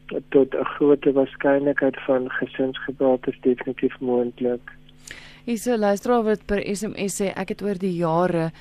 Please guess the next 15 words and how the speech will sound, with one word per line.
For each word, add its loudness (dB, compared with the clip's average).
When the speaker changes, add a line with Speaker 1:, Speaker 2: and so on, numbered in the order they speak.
Speaker 2:
verskillende -2
vorme 0
van -6
substansafhanklikheid -6
gesien 0
en -2
ook 0
die -6
invloed 0
wat -2
dit -4
op -12
'n -14
persoon -2
het. -4